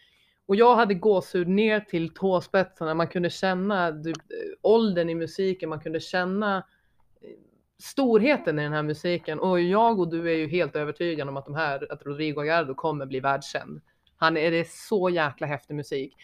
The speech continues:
Och när jag står där på dansgolvet, alla här är,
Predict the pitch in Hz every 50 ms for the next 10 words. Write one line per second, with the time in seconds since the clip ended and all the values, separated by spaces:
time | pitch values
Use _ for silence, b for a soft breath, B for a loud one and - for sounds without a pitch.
0 | b b b b b b - 208 208 214 240 254 254 247 220 190 185 175 165 -
1 | - 175 170 170 156 135 143 147 147 156 - _ - 190 202 196 175 170 160 147
2 | 139 - - 156 165 180 147 120 139 170 - - _ _ _ _ _ _ _ _
3 | _ _ _ _ _ _ _ 190 226 220 208 226 202 175 160 151 151 139